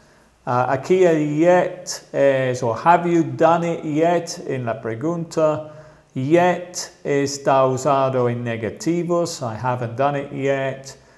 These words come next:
Y preguntas, to talk about something that has, has not happened, but you expect to happen.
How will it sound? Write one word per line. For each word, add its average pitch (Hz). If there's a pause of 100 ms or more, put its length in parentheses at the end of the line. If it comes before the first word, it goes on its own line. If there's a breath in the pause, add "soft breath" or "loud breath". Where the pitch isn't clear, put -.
(200 soft breath)
Y 185
preguntas, 151 (420 loud breath)
to 165
talk 208
about 160
something 156
that 143
has, 131 (300)
has 135
not 170
happened, 127 (580 soft breath)
but 127
you 131
expect -
to -
happen. -